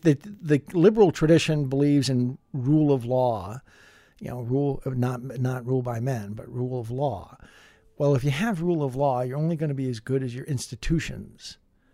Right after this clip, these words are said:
Your institutions are what create rule of law. And there's a long, and our long history of failure. And our, and the reason for the failure was given in Federalist Number ten. Uh, are,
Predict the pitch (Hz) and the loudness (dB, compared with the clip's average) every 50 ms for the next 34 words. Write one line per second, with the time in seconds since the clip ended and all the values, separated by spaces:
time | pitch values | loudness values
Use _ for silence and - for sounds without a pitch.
0 | _ _ _ - - - 156 131 - - - - - - 180 156 127 131 123 113 | _ _ _ -16 -4 -2 -2 -2 -2 -6 -10 -8 0 2 2 2 2 0 -4 -6
1 | 113 120 127 117 - - - 139 131 131 - 127 135 135 135 127 123 123 123 110 | -6 -8 -10 -10 -12 -8 -6 -6 -6 -6 -6 -8 -10 -8 -10 -10 -12 -12 -12 -12
2 | 107 - - 127 - - - - - - - _ - _ - 151 139 139 139 123 | -12 -12 -14 -16 -18 -20 -20 -20 -20 -20 -20 _ -20 _ -2 0 2 2 2 2
3 | 139 139 135 156 180 196 208 202 190 185 175 - 151 156 175 - - - 160 156 | 2 0 2 2 2 2 2 0 0 -2 0 0 0 0 -2 -4 -8 -6 -4 -2
4 | 170 151 135 147 160 175 180 175 147 117 160 156 - - - 151 139 - - - | -2 0 0 2 2 2 2 2 0 0 -2 -4 -4 -6 -6 -8 -4 -2 -2 -2
5 | 170 165 143 127 50 - - - _ _ _ _ _ - 139 135 131 127 123 123 | -2 -2 -4 -6 -10 -14 -18 -20 _ _ _ _ _ -8 -6 -6 -4 -6 -6 -8
6 | - - 123 120 120 120 120 113 101 - _ _ _ _ _ _ _ - - - | -8 -6 -6 -4 -4 -4 -6 -8 -10 -16 _ _ _ _ _ _ _ -20 -20 -20
7 | - - - - 135 135 135 127 123 123 120 127 165 208 220 190 160 151 127 - | -20 -12 -8 -4 -4 -2 -2 -2 -4 -4 -2 2 2 4 4 4 2 0 -2 -4
8 | - 127 113 - - 131 120 113 120 120 120 123 127 113 - 147 139 139 143 135 | -8 -10 -10 -8 -6 -6 -4 -4 -4 -4 -4 -6 -6 -4 -4 -2 -2 0 0 0
9 | 131 117 - - 147 147 139 143 135 135 127 - 147 143 127 123 113 - - - | -2 -4 -4 -4 -4 -4 -2 -2 -4 -4 -4 -4 -6 -6 -6 -6 -8 -10 -10 -10
10 | - 147 120 85 78 87 - - _ _ _ - - - - - - - - _ | -8 -8 -8 -10 -12 -14 -18 -20 _ _ _ -20 -20 -20 -20 -20 -20 -20 -20 _
11 | _ _ _ _ - 113 113 123 127 127 127 127 123 127 127 - - 131 127 127 | _ _ _ _ -8 -6 -6 -4 -6 -8 -8 -10 -12 -14 -16 -14 -10 -8 -8 -8
12 | 117 | -8